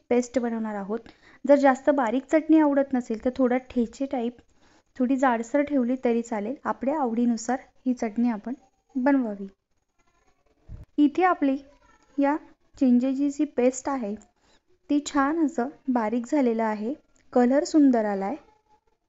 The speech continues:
यामध्ये आपल्याला हवं असेल तर हळदही टाकू शकता. मी इथे हळदीचा वापर केलेला नाहीये. या चिंचेमध्ये पाणी जर नाही टाकलं तर भरपूर दिवस टिकते ही, महिना दोन महिने चटणी,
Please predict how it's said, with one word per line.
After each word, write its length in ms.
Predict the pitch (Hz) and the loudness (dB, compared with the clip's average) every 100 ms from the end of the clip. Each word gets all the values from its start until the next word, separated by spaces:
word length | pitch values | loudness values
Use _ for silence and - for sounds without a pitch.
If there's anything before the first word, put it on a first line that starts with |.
| _ _ _ _ _ - - - - - _ _ _ _ | _ _ _ _ _ -20 -20 -20 -20 -20 _ _ _ _
यामध्ये 360 | 247 226 262 302 | -2 0 2 2
आपल्याला 300 | 294 277 277 | 0 -2 -2
हवं 220 | 277 254 | 0 -2
असेल 280 | 247 254 247 | 0 -4 -2
तर 60 | |
हळदही 480 | 269 240 220 220 254 | -4 -2 -4 -4 -4
टाकू 260 | 277 240 240 | -2 -4 -6
शकता. 320 | 226 214 220 | -8 -10 -4
मी 140 | 240 | -2
इथे 160 | 247 240 | -2 -2
हळदीचा 520 | 240 233 208 220 262 | -4 -4 -4 -6 -6
वापर 300 | 262 247 233 247 | -6 -6 -8 -4
केलेला 340 | 226 214 208 | -4 -4 -4
नाहीये. 440 | 247 254 214 196 220 - _ _ _ _ _ _ _ _ _ _ _ _ - - - - _ - | -4 -4 -4 -6 -8 -10 _ _ _ _ _ _ _ _ _ _ _ _ -20 -20 -20 -20 _ 0
या 160 | 269 277 | 0 6
चिंचेमध्ये 640 | 277 254 277 285 277 240 | 4 6 4 4 2 -2
पाणी 460 | 233 240 226 247 | -2 -2 2 2
जर 180 | 285 311 | 4 2
नाही 200 | 294 277 | 4 2
टाकलं 300 | 277 247 247 | 0 -4 -4
तर 140 | 226 240 | -4 -2
भरपूर 380 | 240 226 254 | 0 -2 -2
दिवस 340 | 254 262 226 226 | 0 0 0 -4
टिकते 280 | - - - | -10 -8 -4
ही, 220 | 214 220 220 | -2 -2 -2
महिना 320 | 226 220 214 | -2 -2 -4
दोन 220 | 220 220 | -4 -4
महिने 280 | 214 208 208 | -4 -4 -8
चटणी, 420 | 208 214 - 214 | -8 -12 -8 -8